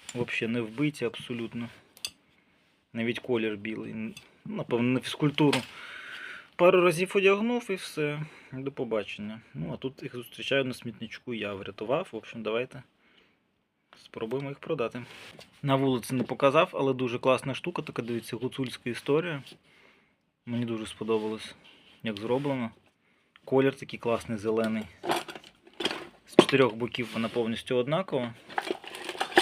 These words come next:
Нічого не написано. Ну, ось, е, дно фанерка, а це дерев'яшка.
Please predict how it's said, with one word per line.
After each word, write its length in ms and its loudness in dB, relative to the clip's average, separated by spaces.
Нічого 420 0
не 100 0
написано. 640 -2
Ну, 340 -2
ось, 480 -12
е, 240 -2
дно 160 8
фанерка, 800 4
а 80 -10
це 160 -2
дерев'яшка. 720 2